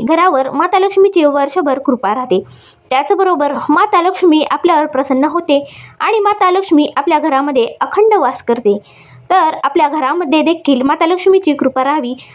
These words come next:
वर्षभर आपल्याला कोणत्याही गोष्टीची कमतरता न राहावी,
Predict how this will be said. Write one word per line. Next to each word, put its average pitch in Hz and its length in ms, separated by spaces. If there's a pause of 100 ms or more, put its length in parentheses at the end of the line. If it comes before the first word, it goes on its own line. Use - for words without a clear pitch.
(160)
वर्षभर 311 540 (100)
आपल्याला 302 360
कोणत्याही 269 460
गोष्टीची 359 480
कमतरता 262 560
न 247 100
राहावी, 269 400